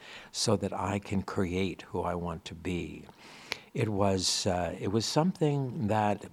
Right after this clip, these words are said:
back in, in the, in the thirties, the forties, the fifties, the sixties, that the, the intellectual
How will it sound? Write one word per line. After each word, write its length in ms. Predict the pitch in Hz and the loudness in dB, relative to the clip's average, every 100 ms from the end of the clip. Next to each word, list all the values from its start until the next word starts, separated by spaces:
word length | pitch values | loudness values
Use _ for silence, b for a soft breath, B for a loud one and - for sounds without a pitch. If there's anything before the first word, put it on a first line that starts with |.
| 92 | -2
back 480 | 110 120 143 - - | 2 2 -2 -6 -10
in, 320 | 110 120 117 | -2 -2 -2
in 240 | 117 113 | -2 0
the, 160 | 110 101 - | 2 0 -2
in 180 | 107 | -2
the 120 | 101 90 | -2 2
thirties, 520 | 127 123 120 120 - | 4 4 4 0 -2
the 100 | - | -8
forties, 520 | - 113 107 104 95 | 0 2 2 0 -4
the 120 | - | -10
fifties, 640 | - 117 - - 98 92 - | 0 0 0 -2 0 -2 -8
the 120 | - | -8
sixties, 720 | - 117 - - 98 92 - B B B B B B B - | -2 -2 -2 -4 -4 -6 -10 B B B B B B B 2
that 540 | 113 107 104 - - | 6 6 6 0 -4
the, 560 | 117 113 104 98 95 - | 2 4 4 2 -2 -4
the 180 | 107 110 | -2 2
intellectual 1040 | 113 113 110 117 147 - - 101 85 80 | 0 2 4 6 4 2 0 2 2 0